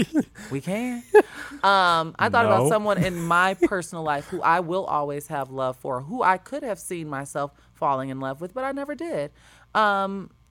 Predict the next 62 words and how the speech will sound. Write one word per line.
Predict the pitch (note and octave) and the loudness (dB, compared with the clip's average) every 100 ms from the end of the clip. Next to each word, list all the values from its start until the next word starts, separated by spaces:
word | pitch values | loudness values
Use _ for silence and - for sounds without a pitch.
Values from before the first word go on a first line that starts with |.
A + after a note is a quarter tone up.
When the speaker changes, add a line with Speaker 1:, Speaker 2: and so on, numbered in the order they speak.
| F#3+ | -4
Speaker 2:
and | G3 G3 F#3+ F#3+ F#3+ | -2 0 0 -2 -8
that's | F3 G3 G3+ | -2 0 0
just, | - A3 - - | -2 -8 -6 -6
I | |
mean, | G#3 G3+ | -4 -4
that's | G#3 - | -4 -6
just | G#3 | -8
what | A3+ A#3+ | -6 -6
it | |
is. | D4 G3 A#2+ C3+ | -6 -6 -6 -4
Speaker 3:
You | C3+ | -2
know, | C#3+ | 0
I | C3+ | 0
could | F#3 E3+ | -2 -6
separate | - A2+ | -2 2
Speaker 2:
Now | A3+ C#4 | 6 6
I | C4 | 6
want | G#3 | 4
absolutely | G#3+ G3 A3+ G3+ | 4 4 2 2
Speaker 3:
that. | F#3 | 2
Speaker 2:
nothing | G3+ G#3+ G3+ | 0 -2 -6
to | |
do | F#3 B3 | -4 -2
with | G3+ E3+ | -4 -4
him, | D3 D#3 - | -6 -4 0
but | E3+ - | 2 2
I | D#3 | -2
still, | - F#3 E3 | -4 -4 0
I | E3 | 0
will | D#3+ | 0
always | C#3 D3 D#3+ E3 | 2 4 4 4
Speaker 1:
So | F3 | 4
Speaker 2:
have | D#3 | 4
Speaker 1:
do | D3+ | 4
you | |
Speaker 2:
love | E3 | 4
Speaker 1:
think | D#3+ C#3+ | 2 2
Speaker 2:
with | |
Speaker 1:
that | C3+ | 2
Speaker 2:
him. | B2 | 2
Speaker 1:
it | |
was | A2 | 0
a | G2+ | -4
conscious | - A2 G#2 B2+ - | 0 2 0 -4 -8
choice | C#3 B2+ A#2+ | -2 -2 -2
not | B2 - | -4 -4
to | C3 | -2
fall | A#2+ A#2 B2 | 0 2 0
in | B2+ | -2
love | A#2+ B2+ | -2 -4
with | C3+ | -6
him? | C3 B2+ | -4 -4
Because | C3+ B2 | -2 2
I | C3 | 4
would | D3 | 6
argue | B2 A#2+ A#2+ | 6 4 0
that | A2+ | 0
if | |
it | A#2 | -2
was | G#2 | 0
Speaker 2:
It | C4+ | 4
might | C4+ | 8